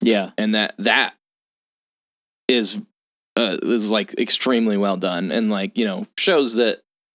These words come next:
Speaker 2: Brad has acting chops. And I, like, I know that has not, more recently, that hasn't been, like, a thing where people are like, "He doesn't."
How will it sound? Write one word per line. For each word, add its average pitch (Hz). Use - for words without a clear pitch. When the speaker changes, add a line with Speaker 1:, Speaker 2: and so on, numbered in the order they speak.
Speaker 2:
Brad 120
has 107
acting 107
chops. 90
And 123
I, 117
like, 110
I 107
know 110
that 113
has 104
not, 113
more 131
recently, 139
that 147
hasn't 151
been, 147
like, 143
a 139
thing 147
where 139
people 143
are 135
like, 139
"He 135
doesn't." 135